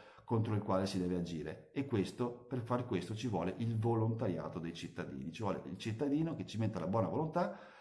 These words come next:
purtroppo sacrifichi, eh, parte del suo tempo libero e si metta assieme. E con questo concludo, perché la parola assieme è quella che, eh, eh, riassume tutto,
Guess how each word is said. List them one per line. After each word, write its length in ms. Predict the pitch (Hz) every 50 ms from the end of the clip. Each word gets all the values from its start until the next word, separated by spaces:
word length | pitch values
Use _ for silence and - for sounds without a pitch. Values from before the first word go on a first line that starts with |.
| - - - - _ _
purtroppo 520 | - 113 95 - 123 123 113 - - 90
sacrifichi, 880 | 90 - - 107 107 - 120 120 107 104 98 87 - 82 80 78 - -
eh, 340 | - 78 78 73 64 - -
parte 360 | - - 117 117 113 113 101
del 120 | 92 92
suo 160 | 90 - 113 110
tempo 300 | - 107 107 110 175 156
libero 640 | 107 87 78 76 85 85 87 92 - - - - -
e 100 | - 127
si 200 | 113 - - 123
metta 580 | 101 87 80 80 - - 82 78 - - - - -
assieme. 720 | 110 110 - - - - 85 76 65 - 76 - - - - - - - - - - _
E 140 | - - 127
con 180 | 127 180 165 156
questo 340 | - 185 165 - - 113 95
concludo, 600 | - 147 156 156 151 139 117 101 98 101 135 143
perché 240 | - 139 117 120 127
la 120 | 110 92
parola 260 | - 117 123 127 101
assieme 640 | 104 117 - - - - 101 90 85 82 90 110 - -
è 120 | - 110
quella 340 | - - 98 82 85 95 92
che, 480 | - 90 85 85 - - - _ _ _ _ _ - _ -
eh, 100 | - 64 - 107 - 113 - - _ _ _ _ _ _
eh, 420 | - - - 107 - - 87 82 - - - - - 95
riassume 540 | 92 92 110 107 107 - - - 95 127 120
tutto, 500 | - - 87 - - - 131 139 175 -